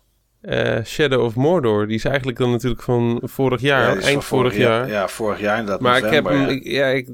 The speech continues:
Speaker 1: ik heb hem wel, eh, dit jaar echt, eh, enorm veel lopen spelen. Daar ben ik best wel hard op gegaan. En dat vind ik nou echt een geweldige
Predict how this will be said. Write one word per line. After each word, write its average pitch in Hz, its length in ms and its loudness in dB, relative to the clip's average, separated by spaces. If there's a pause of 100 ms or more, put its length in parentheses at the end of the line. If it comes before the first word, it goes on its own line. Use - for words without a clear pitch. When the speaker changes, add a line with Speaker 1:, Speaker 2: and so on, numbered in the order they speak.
Speaker 1:
ik - 140 -16
heb 135 120 -2
hem 127 180 2
wel, 131 460 2
eh, 120 360 2
dit 120 200 -2
jaar 127 280 2
echt, - 320 -4
eh, 127 320 0 (300)
enorm 160 560 6
veel 131 200 2
lopen 120 260 2
spelen. 113 480 0 (380)
Daar 131 100 -4
ben 127 100 0
ik 117 120 -4
best 135 180 0
wel 131 100 -4
hard 175 160 -2
op 151 100 -12
gegaan. 123 320 -2
En 120 100 0
dat 160 120 -2
vind 160 140 -10
ik 127 60 -2
nou 120 120 2
echt - 100 -18
een - 60 -6
geweldige 117 400 -2